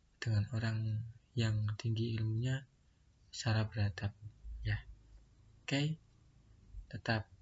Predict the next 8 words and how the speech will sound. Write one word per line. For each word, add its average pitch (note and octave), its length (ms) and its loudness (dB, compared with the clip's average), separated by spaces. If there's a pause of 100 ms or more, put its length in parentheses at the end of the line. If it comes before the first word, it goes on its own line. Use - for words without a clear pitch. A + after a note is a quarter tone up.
(580)
sehat, A2+ 400 4 (800)
tetap A#2 240 -4
jaga G#2+ 400 0
kesehatan, C#3 800 -2 (960)
tetap A#2+ 480 2
membumi, B2 720 2 (720)
tetap A#2 320 0 (240)
berasal A2 560 2